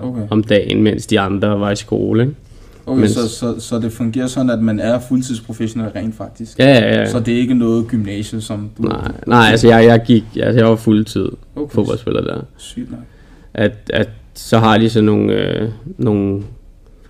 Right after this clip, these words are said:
Speaker 2: lærere ude på, ude på klubben, som de så har sat til at skulle lære os udlændinge at snakke hollandsk, fordi at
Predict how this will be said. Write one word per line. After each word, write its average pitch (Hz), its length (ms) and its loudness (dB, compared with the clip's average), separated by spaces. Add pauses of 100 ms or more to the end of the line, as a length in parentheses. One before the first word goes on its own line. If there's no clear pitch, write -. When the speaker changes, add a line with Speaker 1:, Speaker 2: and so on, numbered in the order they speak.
(160)
Speaker 2:
lærere 113 540 4 (100)
ude 110 200 2
på, 110 120 0 (280)
ude 107 180 2
på 107 120 -4
klubben, 110 380 0
som 107 180 2
de 107 80 -8
så 107 100 0
har 104 80 2
sat 104 220 -2
til - 160 0
at 104 240 0
skulle 104 220 -2
lære 101 240 0
os 98 240 -4
udlændinge 104 720 0
at 107 80 -6
snakke 101 340 -2
hollandsk, 104 380 -2
fordi 95 220 -6
at 85 80 -6